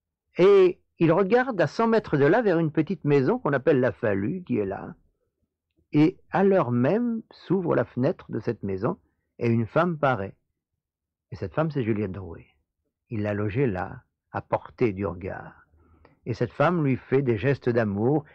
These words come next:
Elle est devenue, elle, une vieille dame. Et à ce vieux monsieur, elle adresse des gestes d'amour. Il répond par des gestes d'amour. Il lui envoie des baisers. C'est touchant. C'est étonnant. C'est hugolien. Grand changement, il travaille toute la matinée.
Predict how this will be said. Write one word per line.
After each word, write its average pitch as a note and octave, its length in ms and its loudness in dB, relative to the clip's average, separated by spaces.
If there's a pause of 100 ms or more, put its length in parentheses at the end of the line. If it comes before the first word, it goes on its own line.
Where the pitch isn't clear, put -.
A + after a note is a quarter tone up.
Elle C3 180 2
est C3 80 4
devenue, B2 520 2
elle, C#3+ 160 4
une C#3 160 0
vieille C3 240 4
dame. B2+ 440 -2 (480)
Et A2+ 120 2
à A#2 80 0
ce - 120 -2
vieux A2+ 200 2
monsieur, G#2 800 -4 (680)
elle A2+ 140 -10
adresse G2 340 -6
des F#2 200 -8
gestes G2 320 -12
d'amour. G#2 360 -6
Il D3 100 0
répond G2 380 -8
par A2 160 -4
des A2 120 -6
gestes A#2+ 260 -4
d'amour. D3+ 340 0
Il B2+ 80 0
lui B2 60 -2
envoie C3+ 180 0
des D#3 100 -2
baisers. F#3 340 4 (1200)
C'est - 160 -14
touchant. D#2+ 380 -14 (1000)
C'est - 220 -8
étonnant. F2+ 500 -8 (840)
C'est - 240 -10
hugolien. G2 500 -10 (1160)
Grand C#3 220 2
changement, C3+ 340 -2
il D#3 100 0
travaille B2+ 280 0
toute B2+ 180 -6
la A#2 80 -2
matinée. G2+ 580 -8